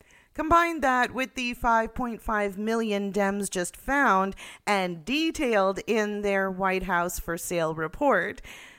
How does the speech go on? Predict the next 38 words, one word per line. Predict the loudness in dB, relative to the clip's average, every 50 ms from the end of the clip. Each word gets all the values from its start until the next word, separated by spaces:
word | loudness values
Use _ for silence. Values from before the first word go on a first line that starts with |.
| -20 _ _ _ -4 -2
I | 0 0 2
don't | 2 2 2 0 2
blame | 4 6 6 6 6 6 4 2 2 2 4
that | 4 6 6 4 2 0
the | -2 -2 0
Orange | 2 4 4 4 4 2 0 -4 0
Trader | 2 2 4 4 4 4 6 4
is | 4 2 0 -2 -4 -12 -16 -20 -20 -20 -20 -10 -2
wanting | 2 2 2 2 2 0
to | 0
get | 2 2 2 4
back | 6 6 6 6 4 0
in | -2
the | 0 4 6
Oval | 6 6 6 6 4 6 8
Office, | 8 8 8 8 6 6 6 6 6 6 4 2 0 0 -2 -6 -8
<laughs> | -8 -18 -8 4
probably | 8 10 10 10 10 8 6 4 2 2
because | 2 2 6 6 4 6 4 -2 -4 0
that's | 2 4 4 2 2 -4 -4
the | -4 -2
most | 0 2 0 0 0 -2 -6 -6
money | -2 0 0 0 0 0 -2 0
he's | 0 0 0 0 0
made | 0 0 0 -2 0
from | -2 -2 -2 0
China | 0 0 2 2 2 2 2 2 2 2
in | 0 -2 0
his | 0 -2 -2 -2
entire | -4 -4 -4 -4 -2 -2 2 2 2 2
life. | 2 0 0 2 2 2 2 0 -4 -6 -6 -8 -12 -18 -20 _ _ -12
<laughs> | -12 -12 -10 -14 -14 -14 _ -20 -20 _ _ _ _ _ -16 -14 -14 -14 -10 -4
And | -2 0
apparently | 2 4 4 2 2 0 0 0
that's | 2 0 0 0 -2 -2
not | -2 -2 -2 -2
just | -4 -4 -4 -4 -4
conjecture. | -4 -2 -2 -2 -2 -2 -4 -6 -6 -6 -6 -8 -10